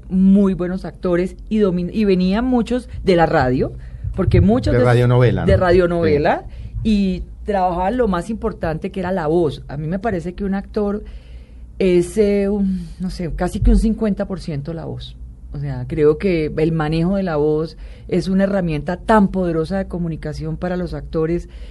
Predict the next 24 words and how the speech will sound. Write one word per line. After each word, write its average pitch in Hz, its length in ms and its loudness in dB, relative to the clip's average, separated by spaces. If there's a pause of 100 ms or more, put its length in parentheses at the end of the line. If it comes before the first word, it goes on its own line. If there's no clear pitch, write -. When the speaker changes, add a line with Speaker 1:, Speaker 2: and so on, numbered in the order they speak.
(100)
Speaker 1:
como 185 220 4
para 170 220 2
cualquier 190 320 4
comunicador, 190 600 4
pero 156 200 -2
para 165 180 -2
los 160 140 -2
actores 170 440 -2
es 196 160 -6
fundamental. 151 720 -4 (560)
Es 151 240 -8
muy 214 320 6
importante 156 580 -6
el 165 60 -8
manejo 151 340 -6
de 151 60 -6
la 147 100 -6
Speaker 2:
¿Y 139 40 -4
Speaker 1:
voz. 131 220 -4
Speaker 2:
qué 202 200 6
es 208 100 2
eso 214 220 0
que 151 120 -2
llaman? 139 340 0